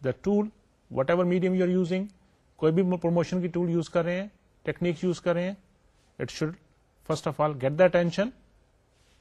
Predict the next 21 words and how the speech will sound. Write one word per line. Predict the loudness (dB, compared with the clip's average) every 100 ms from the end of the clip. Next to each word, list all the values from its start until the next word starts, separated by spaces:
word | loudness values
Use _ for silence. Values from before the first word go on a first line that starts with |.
| -6
of | -4 -2
your | -4 -8
potential | -16 _ -4 -2 -2 -2
customer, | -2 -2 -6 -4
the | -4 -2
target۔ | -2 -2 -6 _ _ _ _ _ _ _ _ _ _ _ _ _
اس | -10 -2
میں | 0
انٹرسٹنگ | 2 2 2 0
کوئی | 0
چیز | 0 0
ان | 2
کے | 2
لیے | 2
ہونی | 0 0
چاہیے، | 0 -2 -6 _ _ -12 0
so | 4
that | 4 2 -2 _ _ _ _ _ _ _ -2
desire | 0 4 4 4
is | 2 0
there۔ | -2